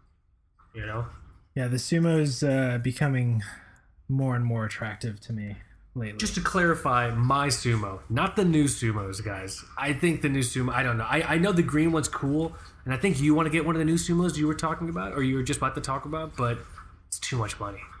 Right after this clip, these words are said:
Speaker 2: Just love how green it is.
Speaker 1: It is quite green.
Speaker 2: <laughs> I, I think the prices will go down.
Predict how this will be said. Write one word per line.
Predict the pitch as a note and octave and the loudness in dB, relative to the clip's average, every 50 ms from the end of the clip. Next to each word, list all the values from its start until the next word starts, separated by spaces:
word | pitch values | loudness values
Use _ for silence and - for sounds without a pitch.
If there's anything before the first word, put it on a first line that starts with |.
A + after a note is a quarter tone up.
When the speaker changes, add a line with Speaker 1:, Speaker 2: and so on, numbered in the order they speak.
| - - - | -20 -18 -12
Speaker 2:
Just | - E3+ D3+ C#3+ | -10 -10 -8 -6
love | D#3 D3+ D3+ | -4 -4 -4
how | C3+ B2+ | -4 -6
green | A#2+ A#2+ - A#2 A#2+ C3+ C3 | -8 -8 -6 -4 -2 -2 -2
it | A#2 - - - - | -2 -4 -8 -14 -20
is. | - - - - _ _ _ _ _ _ _ - | -18 -20 -20 -20 _ _ _ _ _ _ _ -6
Speaker 1:
It | D3 D#3+ | -4 -4
is | E3+ - | -4 -4
quite | - - - D#3 D3 B2+ - | -6 -4 -2 -2 -2 -2 -4
green. | - A#2 A2 G2 F2+ - - - - | -6 -6 -6 -8 -8 -14 -18 -20 -20
Speaker 2:
<laughs> | - - - - - - | -18 -16 -14 0 4 4
I, | F3 C3 - F#3+ F3 D#3+ - - F#3+ F3 D3+ - - G3+ C3+ - - - _ _ _ - - - - - - - - - - _ - - | 4 6 6 6 4 4 4 2 2 2 2 0 -2 -2 -4 -4 -8 -14 _ _ _ -18 -18 -18 -16 -16 -14 -14 -14 -16 -18 _ 0 2
I | A#3 C4 A#3 - G#3+ A#3+ | 2 2 2 2 4 4
think | A#3 A3+ F#3 | 6 6 6
the | D#3+ | 4
prices | - - C#3+ C3 A2+ A2+ A#2 A2+ | 2 0 0 -2 0 -2 -2 -4
will | A2+ A2 | -4 -4
go | G#2+ G#2+ G#2 G2 | -6 -6 -8 -8
down. | G#2 G2+ G2 G2+ G2+ G#2 | -8 -8 -10 -10 -12 -14